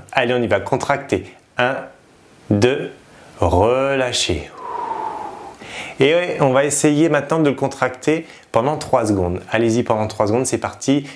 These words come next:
Contractez, un, deux et trois. Ça commence à déjà à pas être si évident que ça, ok ? On va essayer de le contracter pendant quatre secondes. Vous avez compris le principe. On y va, on va essayer d'aller jusque cinq secondes.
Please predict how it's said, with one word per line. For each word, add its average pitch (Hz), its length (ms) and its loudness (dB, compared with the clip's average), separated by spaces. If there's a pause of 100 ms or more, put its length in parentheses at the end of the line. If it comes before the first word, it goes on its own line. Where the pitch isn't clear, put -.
Contractez, 139 960 0 (120)
un, 135 160 0 (920)
deux 139 200 2 (800)
et 147 100 6
trois. - 300 -2 (600)
Ça - 180 2
commence 139 480 0
à 104 80 4
déjà 110 560 2
à 95 140 0
pas 165 300 0
être 156 120 -4
si - 240 0
évident 131 380 2
que 98 60 -6
ça, 87 240 -6
ok ? 98 260 0 (400)
On 110 60 4
va 135 100 4
essayer 170 240 0
de 160 40 2
le 160 80 4
contracter 151 540 -2
pendant 139 220 -2
quatre 135 220 -2
secondes. 113 340 0
Vous 95 140 0
avez 113 160 2
compris 117 320 -4
le 101 40 -6
principe. 113 360 -4
On 123 100 0
y 123 100 0
va, 113 100 0
on 101 100 -2
va 101 100 0
essayer 110 220 0
d'aller 113 200 0
jusque 110 300 -4
cinq 110 220 -4
secondes. 90 320 -2